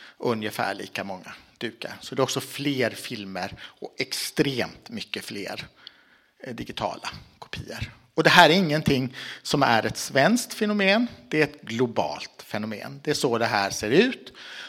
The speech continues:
Och det är också därför som man ganska tydligt kan se att, eh, det blir svårare och svårare. Ja, det finns fortfarande blockbusters som gör kopiösa mängder besök.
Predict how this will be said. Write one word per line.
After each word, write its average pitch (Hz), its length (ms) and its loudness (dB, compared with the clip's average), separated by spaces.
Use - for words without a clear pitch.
Och 180 160 8
det 156 340 6
är - 160 -2
också 117 640 -2
därför 117 680 4
som 120 160 -4
man 117 360 -2
ganska 123 640 0
tydligt 101 460 -4
kan 110 200 -6
se 101 360 -6
att, - 440 -6
eh, 113 340 0
det 147 220 -2
blir 113 520 -4
svårare 113 840 2
och 117 100 -6
svårare. 107 680 2
Ja, 151 160 12
det 175 80 8
finns 135 340 -2
fortfarande 143 540 0
blockbusters - 840 -2
som 143 260 -6
gör 127 240 2
kopiösa 151 800 4
mängder 107 500 -2
besök. 123 600 2